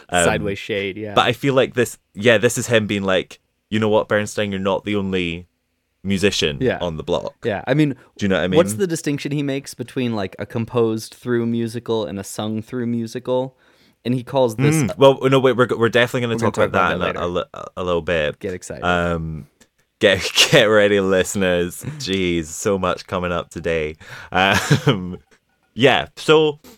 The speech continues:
Speaker 1: um, I, yeah, I, I, in, in the kind of grand scale of Sondheim,
Speaker 2: Mm-hmm.
Speaker 1: um, this isn't near the top for me, but
Speaker 2: Really?
Speaker 1: I, I still really enjoy it.
Speaker 2: In
Speaker 1: Yeah, I still just really enjoy
Speaker 2: in
Speaker 1: it.
Speaker 2: my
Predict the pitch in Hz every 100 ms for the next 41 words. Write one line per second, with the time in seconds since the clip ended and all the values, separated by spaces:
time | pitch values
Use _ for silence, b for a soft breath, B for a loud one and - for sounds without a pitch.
0 | _ - 127 127 131 - _ _ _ _
1 | _ _ _ _ _ - 180 147 185 226
2 | 123 147 151 151 160 170 165 160 160 156
3 | 170 160 139 151 151 156 170 - - -
4 | 110 120 135 127 107 - - 90 90 95
5 | 104 101 113 127 120 113 92 - - 101
6 | 101 92 90 85 85 _ _ _ 98 139
7 | 139 127 120 101 107 98 - - 95 -
8 | - 135 135 143 160 233 285 147 113 135
9 | - 170 143 131 143 131 104 98 95 113
10 | 107 92 - 214 240 117 92 90 131 127
11 | 110 101 101 95 90 - 175 208 202 175